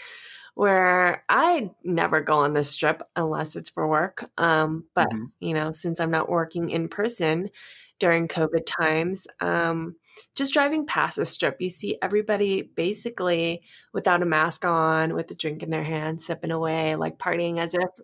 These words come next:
Speaker 1: there is no <laughs> pandemic.
Speaker 2: Right.
Speaker 1: Which is pretty insane to me, but,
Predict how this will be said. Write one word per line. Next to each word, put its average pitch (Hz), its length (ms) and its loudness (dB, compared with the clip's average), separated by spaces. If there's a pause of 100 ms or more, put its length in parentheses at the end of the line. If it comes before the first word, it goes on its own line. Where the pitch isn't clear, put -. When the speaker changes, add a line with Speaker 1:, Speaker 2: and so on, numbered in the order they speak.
(340)
Speaker 1:
there 240 180 2
is 302 160 2
no 190 140 4
<laughs> - 0 -
pandemic. 185 840 0 (540)
Speaker 2:
Right. 123 260 2 (880)
Speaker 1:
Which 294 200 -4
is 320 240 -2
pretty 339 240 0
insane 320 400 -4
to 262 120 -2
me, 170 360 0 (260)
but, 226 420 0